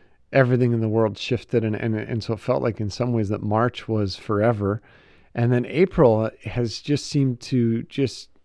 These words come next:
speed right by us. And, and now we're into May, and we're getting into a lot nicer weather, which is really a benefit. But we're also coming to a place where we're, we're,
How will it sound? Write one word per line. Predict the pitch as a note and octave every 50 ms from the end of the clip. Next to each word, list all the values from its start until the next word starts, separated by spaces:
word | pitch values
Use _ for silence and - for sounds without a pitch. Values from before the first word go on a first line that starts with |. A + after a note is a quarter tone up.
| - B2
speed | - - - - - D3+ D3+ C#3
right | B2 A#2 B2 C#3 - A#2
by | A#2+ A#2+ C#3 D3
us. | G#2+ F#2+ - - -
And, | G#2+ G#2 G2+ G2+ - -
and | A#2+ G#2+ G#2+
now | A2+ A2+ B2
we're | C3 C3+ B2+ -
into | - A#2+ A2+ - - A2
May, | G#2+ G#2+ G#2+ A2 A#2 A#2+ B2
and | A#2 G#2+
we're | F#2+ G2
getting | G#2 A#2 A2 A#2 A#2
into | A2+ G#2+ G2+ - -
a | G#2 G2+
lot | G#2 A#2 B2+ -
nicer | B2 B2 A2+ - - A2+
weather, | G2 G#2 G#2 G#2+ A2+ A2 G2+
which | G2+ G2+ - -
is | G#2+ G#2 B2+
really | D3 E3 E3 D3+ B2+ G#2+ - - - - - - - - - - -
a | G2+
benefit. | - A#2+ A#2+ C3 B2+ - - A2 - - - -
But | C3 C3 - - _ - - _ _ _ _ _ _ _ _ -
we're | C#3 C#3+ D3
also | D#3 F3+ F#3 - - G#3
coming | - - - D#3 C#3+ C#3 C3 B2+ A#2+
to | - - - - C3+ C3 B2+ A#2+ A#2+ A#2+ A#2+ - - -
a | B2
place | - - - C3+ B2+ B2+ B2 - - -
where | C#3 A#2 A#2 A#2+ A2+ A2+ A2+ A#2 A#2 A2 - - _ _ _ _ _ _ _ _ - - _ _ _ _ _ _ _ _ _ _ _ _ -
we're, | - - - - - F3+ D#3+ C#3 C#3 C3+
we're, | C3+ C3 C3+ C3+ C3+ C3+ C3+